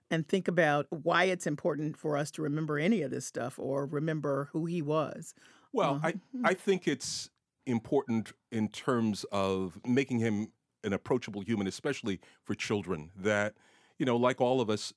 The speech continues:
Speaker 2: there was a developmental period. And, you know, we talked about the five cities that he lived in. He was born in Atlanta.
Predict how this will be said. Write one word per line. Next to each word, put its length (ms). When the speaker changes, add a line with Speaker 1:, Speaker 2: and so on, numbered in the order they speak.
Speaker 2:
there 160
was 140
a 40
developmental 520
period. 480
And, 680
you 120
know, 180
we 160
talked 280
about 200
the 80
five 300
cities 260
that 140
he 80
lived 260
in. 140
He 100
was 160
born 300
in 80
Atlanta. 640